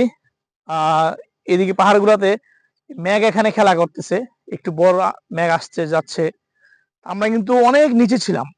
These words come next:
তো গাড়িতে, আহ, রাস্তা দিয়ে ঘুরতে ঘুরতে ঘুরতে ঘুরতে আমরা এই উপর পর্যন্ত আসছি। এগুলো তারা যে পরিকল্পনা করে, এই দেশের অনেক ব্যয়বহুল পরিকল্পনা,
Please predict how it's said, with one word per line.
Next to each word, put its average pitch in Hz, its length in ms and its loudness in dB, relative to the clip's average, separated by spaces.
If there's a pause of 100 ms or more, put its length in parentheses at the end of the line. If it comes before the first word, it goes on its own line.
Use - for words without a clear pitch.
(220)
তো - 60 -12 (100)
গাড়িতে, 180 320 0 (1000)
আহ, 156 280 -4
রাস্তা 175 240 -2
দিয়ে 170 180 -2
ঘুরতে 165 280 -2
ঘুরতে 180 220 0
ঘুরতে 165 340 -2
ঘুরতে 180 260 -6
আমরা 185 160 4 (260)
এই 170 140 2
উপর - 220 -2
পর্যন্ত 190 240 -2
আসছি। 185 340 0 (800)
এগুলো 165 300 -4 (100)
তারা 196 180 4 (920)
যে 160 100 -6 (200)
পরিকল্পনা 180 540 0
করে, 208 140 4 (120)
এই 196 120 -2
দেশের 185 240 -2 (640)
অনেক 175 240 -4 (100)
ব্যয়বহুল 202 420 2
পরিকল্পনা, 160 480 -2